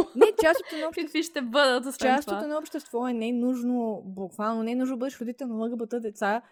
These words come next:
Speaker 1: за да се замислиш: "О, не, аз всъщност, м, пука ми всъщност как се държим към Л Г Б Т хората."
Speaker 2: О, абсолютно, това беше просто екстремен пример,
Speaker 1: Да.
Speaker 2: който дадох, но
Speaker 1: Да.
Speaker 2: реално, да, всеки,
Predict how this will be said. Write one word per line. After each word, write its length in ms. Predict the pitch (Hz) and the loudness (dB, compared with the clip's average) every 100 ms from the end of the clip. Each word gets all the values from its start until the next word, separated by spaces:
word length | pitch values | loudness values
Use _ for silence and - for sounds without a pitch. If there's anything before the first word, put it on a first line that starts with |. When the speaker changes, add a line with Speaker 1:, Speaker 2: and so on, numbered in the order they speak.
| _ | _
Speaker 1:
за 100 | - | -12
да 40 | 226 | -8
се 100 | 226 | -4
замислиш: 360 | 254 262 220 - | -4 -4 -8 -6
"О, 200 | 254 277 | -4 -2
не, 160 | 269 294 | -2 -2
аз 240 | 277 262 | -4 -6
всъщност, 460 | - 269 277 254 247 | -8 -8 -8 -8 -4
м, 180 | 247 254 240 | 0 0 0
пука 220 | 349 - | -4 -2
ми 120 | 330 262 | -4 -6
всъщност 340 | - 277 262 | -10 -8 -8
как 180 | - 233 | -6 -6
се 80 | 226 | -6
държим 300 | 214 208 220 | -6 -4 -6
към 140 | 220 | -4
Л 40 | 214 | -2
Г 60 | |
Б 100 | 202 220 | 0 -2
Т 180 | 214 208 | -4 -4
хората." 300 | 208 202 196 | 0 0 4
Speaker 2:
О, 80 | 294 | 4
абсолютно, 540 | 339 - 262 302 403 | 4 2 0 2 2
това 160 | 311 269 | 2 4
беше 180 | 294 269 | 2 0
просто 280 | 262 302 | -2 -2
екстремен 480 | 294 - 294 269 269 | -4 -4 0 0 0
пример, 300 | 254 262 247 | -4 -4 -4
Speaker 1:
Да. 80 | 220 | -2
Speaker 2:
който 240 | 202 196 | -4 -4
дадох, 380 | 190 175 175 170 202 | -4 -4 -4 -8 -6
но 280 | 196 196 185 | -4 -2 -4
Speaker 1:
Да. 180 | 180 | -4
Speaker 2:
реално, 400 | 196 196 277 302 | 0 0 0 -2
да, 360 | 262 208 254 330 - _ | -4 -2 -2 -2 -8 _
всеки, 760 | - - 226 - 285 277 269 | -14 -8 -8 -8 -12 -10 -12